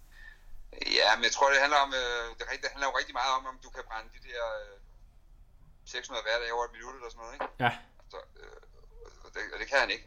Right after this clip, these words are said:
Speaker 1: men han kan brænde tre hundrede og tres af over en time, ikke?
Speaker 2: Jo.
Speaker 1: Øh, og så er det også, det er også, det er også det, det, det er jo også noget, øh, teknisk og taktisk, øh, altså, det er jo ikke noget, man kommer til. Jeg tror, jeg har været,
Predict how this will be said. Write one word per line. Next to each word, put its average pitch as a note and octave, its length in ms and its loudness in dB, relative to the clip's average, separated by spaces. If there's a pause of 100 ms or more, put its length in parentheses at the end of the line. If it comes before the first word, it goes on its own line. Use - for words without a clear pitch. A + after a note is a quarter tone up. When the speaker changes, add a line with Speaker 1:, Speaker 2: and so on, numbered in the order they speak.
Speaker 1:
men G2+ 100 -8
han G#2 100 -4
kan G2+ 100 -2
brænde F#2+ 260 2
tre C3 120 6
hundrede B2 200 6
og - 80 -6
tres C3 140 6 (100)
af A2+ 40 2 (120)
over G2 120 0 (1040)
en - 60 -16
time, - 280 -6
ikke? - 100 0 (180)
Speaker 2:
Jo. C#3 60 4 (680)
Speaker 1:
Øh, F#2 260 2 (1600)
og - 80 0
så G2+ 80 4
er G2+ 40 4
det G#2 280 4
også, A#2+ 140 4 (260)
det - 80 0
er F#2+ 100 2
også, - 120 -4 (420)
det - 180 -8
er - 100 -4
også - 140 2
det, - 60 -6 (960)
det, - 160 -6
det - 60 0
er F#2+ 60 -2
jo F#2 120 2
også - 160 4
noget, - 440 -6
øh, - 80 -8
teknisk - 340 -4
og A2 60 -8
taktisk, - 420 -6
øh, G2+ 180 -8 (1080)
altså, - 100 -12
det - 20 -12
er F#2+ 60 -4
jo G2+ 60 -2
ikke A2 100 -8
noget, A#2 120 0
man - 20 2
kommer G2+ 180 4
til. A#2 140 -2 (120)
Jeg F#2+ 60 2
tror, G#2+ 160 4
jeg G#2 120 6
har G2+ 120 -6
været, F#2+ 200 -6